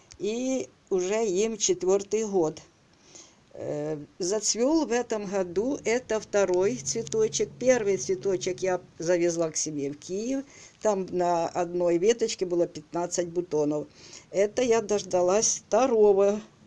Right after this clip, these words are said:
Вот такая длинная ножка. Так, плохо отражается. Не видно, какие у меня там каудексы. Вот такой простенький, но немножечко отличается от того, что был перед этим.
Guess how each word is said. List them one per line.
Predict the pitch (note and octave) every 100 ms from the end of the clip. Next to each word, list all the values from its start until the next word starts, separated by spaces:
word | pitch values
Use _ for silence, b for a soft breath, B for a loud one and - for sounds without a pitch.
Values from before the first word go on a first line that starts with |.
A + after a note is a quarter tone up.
| -
Вот | F3+ F#3 F3
такая | F#3 F#3 F3+
длинная | F3 F3+ F#3 F3+ F3
ножка. | F3 G3+ B3+ - D#4 - - B B B B B _ _ - -
Так, | F3 D#3 -
плохо | G3 F#3+ F3 F3
отражается. | E3+ F3 F3 F3 G#3+ C#4 C4 - A3 G#3+ - B B B B B - - - _
Не | F#3 F3
видно, | F#3+ F3+ F3
какие | D#3 F3 - G3+
у | E3
меня | F3+
там | - F#3
каудексы. | F#3 E3+ D#3+ D3+ D#3 - D3+ - B B B B B _ - - - - - -
Вот | A3+ -
такой | G#3 G#3 A3 G#3 B B -
простенький, | A3 A3 A3 - C#4 C4+ C4
но | A3+
немножечко | A3+ A#3+ C#4+ D4+ C4 - G#3+
отличается | G#3 G#3 A#3 A#3+ A3+ -
от | -
того, | F#3 F#3+
что | G3+ F#3
был | E3+ F#3+ F#3+
перед | F#3 G3 F3+
этим. | D3+ A2+ - C#3 D3